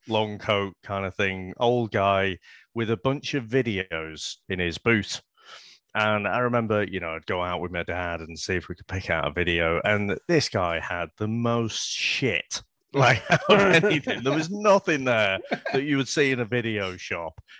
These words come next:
I just remember, like, I'd never recognized anything, but I, I'm sure we got it from this guy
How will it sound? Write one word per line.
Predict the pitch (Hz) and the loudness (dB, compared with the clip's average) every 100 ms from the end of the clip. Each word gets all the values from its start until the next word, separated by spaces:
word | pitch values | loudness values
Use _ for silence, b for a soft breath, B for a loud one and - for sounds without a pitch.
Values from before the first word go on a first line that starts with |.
| B | B
I | 165 | -4
just | 208 185 | -2 -2
remember, | 165 147 123 120 107 - | 0 0 2 4 2 0
like, | 95 - | -2 -2
I'd | 127 147 151 | -4 -4 -6
never | 151 147 131 | -4 -2 -2
recognized | 127 123 123 107 101 98 95 104 | -4 -4 -6 -6 -6 -6 -6 -4
anything, | 110 120 - 71 73 | -4 -4 -6 -12 -6
but | 92 92 - B B B - | -2 -2 -4 B B B -4
I, | 120 - | -4 2
I'm | 120 120 | 2 2
sure | 104 - 180 190 185 | -2 0 4 4 4
we | 139 107 | 2 0
got | 104 - | 0 0
it | 92 - | -4 -4
from | - 95 | -10 -6
this | 92 90 - | -4 -4 -4
guy | 80 76 73 | -2 -2 -4